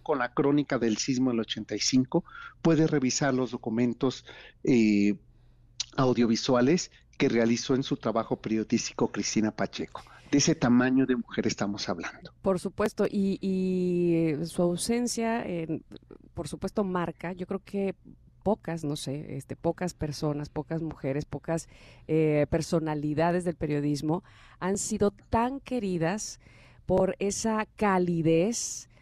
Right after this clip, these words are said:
Speaker 2: esa calidad también de periodismo que entregó, sin duda alguna, inspiración para muchas generaciones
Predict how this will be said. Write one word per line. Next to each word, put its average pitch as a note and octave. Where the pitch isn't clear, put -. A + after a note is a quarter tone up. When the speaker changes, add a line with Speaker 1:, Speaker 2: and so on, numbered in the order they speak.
Speaker 2:
esa F3
calidad D3
también D3
de D#3
periodismo D3
que C#3
entregó, C#3
sin F3+
duda G3+
alguna, G3+
inspiración F3+
para F3+
muchas A#3
generaciones D3+